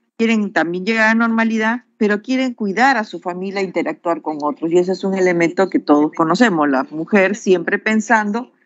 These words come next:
en el apoyo a la familia. Eh, bueno, también hay un tema de sobreexpectativa. No se preocupan tanto por los efectos secundarios.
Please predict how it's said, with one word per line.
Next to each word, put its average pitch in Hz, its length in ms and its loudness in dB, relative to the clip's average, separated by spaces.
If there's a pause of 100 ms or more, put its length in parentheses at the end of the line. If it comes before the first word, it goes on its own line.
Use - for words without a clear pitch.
(340)
en 226 300 0
el 226 260 -4 (200)
apoyo 196 600 0
a 170 160 2
la 160 100 4
familia. 135 560 -10 (1900)
Eh, 190 520 2 (1500)
bueno, 190 420 0
también 185 320 0
hay 196 180 0
un 175 80 -8
tema 190 220 -2
de 196 60 -2
sobreexpectativa. 214 1120 0 (600)
No 254 240 0
se 320 160 0
preocupan 247 500 0
tanto 240 320 2
por 208 120 -2
los 175 180 -2
efectos 196 380 -6
secundarios. 220 1000 0